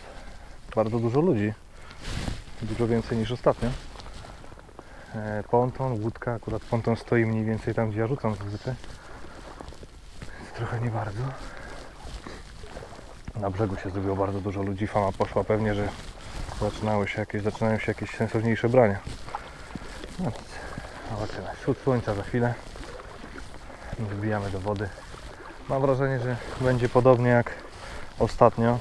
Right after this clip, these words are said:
czyli że nie będą brały mega jak szalone, tylko bardziej spokojnie, z tego względu, że po wodzie nie widać takiej, takich spławów agresywnych i uderzeń o koni jak ostatnio,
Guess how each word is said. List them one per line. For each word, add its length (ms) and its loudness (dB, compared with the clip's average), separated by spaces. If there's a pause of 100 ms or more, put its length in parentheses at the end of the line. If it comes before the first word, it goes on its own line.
czyli 180 0
że 100 4
nie 120 4
będą 280 4
brały 360 6 (720)
mega 300 4 (560)
jak 140 0
szalone, 440 8 (600)
tylko 180 0
bardziej 380 4 (320)
spokojnie, 520 2 (140)
z 40 -12
tego 160 0
względu, 420 0
że 160 -2 (600)
po 100 2
wodzie 300 2
nie 120 -2
widać 240 0
takiej, 320 0 (880)
takich 260 -2
spławów 520 4
agresywnych 720 2
i 100 4
uderzeń 400 8 (840)
o 100 0
koni 280 4
jak 160 4
ostatnio, 400 6